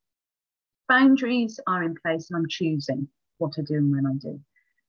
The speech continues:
Um, that's different. I would say as well,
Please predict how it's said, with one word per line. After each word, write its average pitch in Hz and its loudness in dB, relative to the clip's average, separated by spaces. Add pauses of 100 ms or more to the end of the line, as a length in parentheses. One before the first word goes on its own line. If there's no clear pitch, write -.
(160)
Um, 156 0 (440)
that's 196 4
different. 143 -6 (1400)
I 247 6
would 262 6
say 285 6
as 277 4
well, 247 2